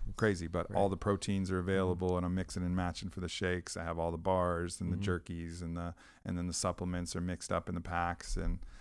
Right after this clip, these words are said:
Speaker 1: um, you know, and Alpha Brain's something that I don't put in the packs. That's something, like, you know, as you guys probably saw, I took that right,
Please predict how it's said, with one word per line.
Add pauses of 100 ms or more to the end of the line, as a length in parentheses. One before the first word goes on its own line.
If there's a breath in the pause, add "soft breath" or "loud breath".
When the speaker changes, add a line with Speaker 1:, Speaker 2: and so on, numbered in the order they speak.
(240 loud breath)
Speaker 1:
um,
you
know,
and
Alpha
Brain's
something
that
I
don't
put
in
the
packs.
That's
something,
like, (500 loud breath)
you
know,
as
you
guys
probably
saw,
I
took
that
right,